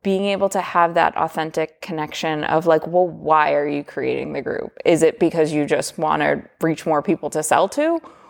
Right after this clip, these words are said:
Or is it that your overarching message is something that you feel like you're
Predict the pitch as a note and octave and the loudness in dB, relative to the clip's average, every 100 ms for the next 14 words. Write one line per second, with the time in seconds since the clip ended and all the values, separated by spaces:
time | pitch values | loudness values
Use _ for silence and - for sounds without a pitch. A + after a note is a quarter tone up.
0 | - - F#3+ F#3 F3 F3 F3 D#3+ - E3 | -6 2 4 4 2 2 2 0 2 0
1 | - F3 D#3+ D#3 C#3+ D3+ D3+ D3+ D#3 - | 2 0 2 2 2 0 -6 -6 -6 -2
2 | D3 D#3 - - D#3+ D3 C3+ C#3 - - | -2 -4 -14 2 4 4 0 -4 -10 -14
3 | _ - E3 D#3+ D3+ D3 D3 - D#3 - | _ 0 0 2 -2 -2 -4 -2 -6 -2
4 | D#3 C#3+ C#3 C3 C#3 - _ _ _ _ | 2 2 2 0 -2 -10 _ _ _ _
5 | - F3 | 0 0